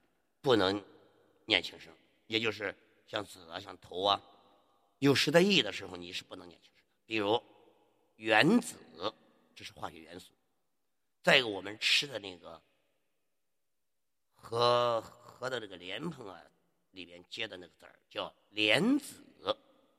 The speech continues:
你不能读轻声，这是有实在意义的。因为圆和“子”在一起，它构成了一个特殊的名词。莲子的意思也这样。再如下面，鸡头、牛头，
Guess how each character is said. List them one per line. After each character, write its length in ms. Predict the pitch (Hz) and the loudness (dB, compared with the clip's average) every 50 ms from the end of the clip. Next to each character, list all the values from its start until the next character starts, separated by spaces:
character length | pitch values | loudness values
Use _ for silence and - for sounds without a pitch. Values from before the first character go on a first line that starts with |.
| _ _ _ _ _ _ _ _ _ _ _ _ _ _ _ _ _ _ _ _ _ _ - | _ _ _ _ _ _ _ _ _ _ _ _ _ _ _ _ _ _ _ _ _ _ -10
你 120 | 104 101 | -8 -8
不 160 | 98 113 104 | -6 -6 -8
能 260 | 95 92 92 95 95 - _ _ _ | -6 -6 -8 -8 -10 -14 _ _ _
读 80 | 87 | -10
轻 180 | - - - - | -8 -8 -8 -10
声， 100 | - _ _ _ _ _ _ _ _ _ _ _ - | -16 _ _ _ _ _ _ _ _ _ _ _ -14
这 120 | - 123 | -12 -12
是 140 | 110 113 98 | -10 -10 -12
有 180 | 85 78 78 | -14 -16 -18
实 160 | - - - 101 | -20 -14 -6 -2
在 100 | 104 98 | -2 -2
意 80 | 87 | -2
义 80 | 80 73 _ | -4 -12 _
的。 60 | _ _ _ _ _ _ _ _ _ _ _ _ _ _ | _ _ _ _ _ _ _ _ _ _ _ _ _ _
因 100 | - 165 | 2 4
为 80 | 175 165 | 4 4
圆 240 | 147 147 156 175 196 | 6 6 6 6 6
和 140 | 170 190 175 | 4 2 0
“子” 120 | - - - - | -2 -4 -14 -12
在 100 | 117 110 | -10 -10
一 100 | 95 - | -10 -10
起， 200 | - - - - - | -12 -14 -14 -14 -18
它 60 | 104 | -20
构 200 | - - 120 107 | -16 -14 -14 -14
成 120 | 92 87 | -12 -12
了 60 | 104 101 | -12 -12
一 40 | |
个 100 | 98 101 | -12 -12
特 280 | - - - 151 117 98 | -14 -12 -8 -8 -8 -8
殊 160 | - - 117 | -8 -12 -14
的 80 | 104 95 | -14 -14
名 200 | 85 85 85 85 | -14 -16 -18 -20
词。 100 | - - - _ _ - _ _ _ _ _ _ _ _ _ _ _ _ _ _ _ _ _ _ _ _ - | -20 -20 -20 _ _ -20 _ _ _ _ _ _ _ _ _ _ _ _ _ _ _ _ _ _ _ _ -2
莲 420 | 123 127 131 143 175 214 262 294 277 | 4 6 6 8 8 8 8 6 6
子 180 | - - 107 | 2 -2 -12
的 100 | - 90 | -12 -12
意 140 | 95 - 107 | -10 -10 -10
思 120 | - - 92 | -10 -12 -14
也 100 | 82 - | -16 -16
这 120 | - 92 | -18 -20
样。 120 | 87 80 - _ _ _ _ _ _ _ _ - - _ _ _ - - | -20 -20 -20 _ _ _ _ _ _ _ _ -20 -20 _ _ _ -18 -4
再 120 | - 151 127 | 2 2 2
如 100 | 113 120 | 2 2
下 140 | 117 127 110 | 0 -2 -2
面， 220 | 98 90 87 85 - - - - - _ _ _ - - - _ _ - - - _ _ _ _ _ | -4 -6 -10 -14 -18 -20 -20 -20 -20 _ _ _ -20 -20 -20 _ _ -20 -20 -20 _ _ _ _ _
鸡 220 | - - 208 220 175 | 0 4 6 4 4
头、 500 | - - - - 87 90 92 107 123 - _ _ _ - - _ _ _ _ _ _ _ _ _ _ | 2 -2 -12 -8 -4 0 2 0 0 0 _ _ _ -20 -20 _ _ _ _ _ _ _ _ _ _
牛 420 | - 131 139 135 135 156 226 294 - | -2 2 2 4 4 4 4 4 2
头， 460 | - - - 82 82 85 95 107 | 0 -6 -14 -12 -8 -6 -6 -6